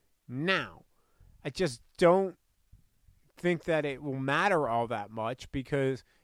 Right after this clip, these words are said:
at this point you're pretty far out of the playoff race. If you're gonna wanna give the new head coach, whoever it would be, on an interim basis, at least a chance, you don't necessarily wanna make the move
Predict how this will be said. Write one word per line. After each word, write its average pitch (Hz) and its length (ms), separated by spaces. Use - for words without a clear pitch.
at 135 120
this 190 140
point 185 220
you're 139 100
pretty 220 400
far 180 380
out 156 280
of 143 340
the 127 280
playoff 131 540
race. 117 540
If 143 280
you're 147 120
gonna 185 340
wanna 160 300
give 151 260
the 143 100
new 165 260
head 156 260
coach, 147 420
whoever 165 500
it 143 80
would 127 180
be, 170 560
on 135 180
an 139 80
interim 139 260
basis, 151 480
at 139 160
least 147 320
a - 60
chance, 180 560
you 147 80
don't 180 280
necessarily 156 360
wanna 143 220
make 147 260
the 143 80
move 139 400